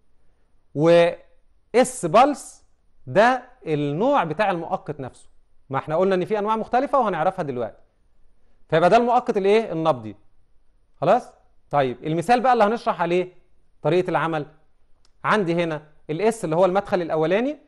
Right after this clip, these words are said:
I زيرو بوينت زيرو. المدخل التاني بتاع الايقاف اللي هو الريست، I زيرو بوينت واحد. طب المدخلين دول عبارة عن ايه؟ الاشارات بتتوصل ممكن عن طريق مفاتيح، يعني اوصل مفتاح للدخل الاولاني،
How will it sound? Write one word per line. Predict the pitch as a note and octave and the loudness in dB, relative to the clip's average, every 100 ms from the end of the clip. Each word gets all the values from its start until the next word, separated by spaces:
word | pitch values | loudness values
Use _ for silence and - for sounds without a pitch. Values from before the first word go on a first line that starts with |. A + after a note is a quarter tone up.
| _ - - - | _ -20 -10 2
I | F3 G#3+ | 6 6
زيرو | B3+ D3+ G3 G#3 | 4 0 0 0
بوينت | F3 F3 D#3+ | 0 -4 -6
زيرو. | A#2+ A2+ - - _ _ _ _ _ C#3 | -10 -12 -14 -20 _ _ _ _ _ -4
المدخل | D3 F#3+ G#3 E3+ | -2 0 0 0
التاني | - G#3 C4 | 0 0 0
بتاع | F3+ | -2
الايقاف | D#3 D3 G3+ C4 C4 | -4 0 4 2 2
اللي | C#3 | -2
هو | D#3+ | 0
الريست، | E3+ D3+ B3+ D#4 - _ _ _ _ E3 | 0 0 -2 -2 -12 _ _ _ _ 4
I | G3 A#3+ | 6 6
زيرو | D#3+ F3 G#3+ | 2 -2 0
بوينت | F3 F3 D#3+ | 0 -2 -2
واحد. | C#3+ A2+ - _ _ _ _ _ - | -6 -6 -12 _ _ _ _ _ 2
طب | F3+ F3 | 4 4
المدخلين | F3+ F3 G#3 A3+ A3 | 0 0 0 0 2
دول | G#3 F#3+ C#3+ _ _ B2+ | 2 2 -2 _ _ -2
عبارة | D3 G#3+ A#3+ | 4 4 4
عن | F#3+ F#3 | 0 -2
ايه؟ | G#3+ A#3 C#3 _ _ - | -2 -2 -6 _ _ -10
الاشارات | D3+ D#3 F3+ G3+ | -8 -4 0 0
بتتوصل | F#3 F3 F3+ G3+ G3+ F3 | 0 -2 0 0 0 -4
ممكن | G3+ G3 | -4 -6
عن | D#3+ D3+ | -6 -4
طريق | E3+ F#3+ | -4 -4
مفاتيح، | E3+ D#3 G#3 E3 - _ _ - - | -6 -6 -6 -8 -10 _ _ -14 0
يعني | D3 D#3 | 2 4
اوصل | D#3+ A3+ A3+ G3 | 4 2 2 -2
مفتاح | E3+ - F#3+ D#3+ - - - - | -2 0 0 0 -4 -20 -18 -6
للدخل | C3+ C3 G3 F#3+ | -2 0 0 0
الاولاني، | F3 F#3 A3+ C4 | 0 0 -2 -4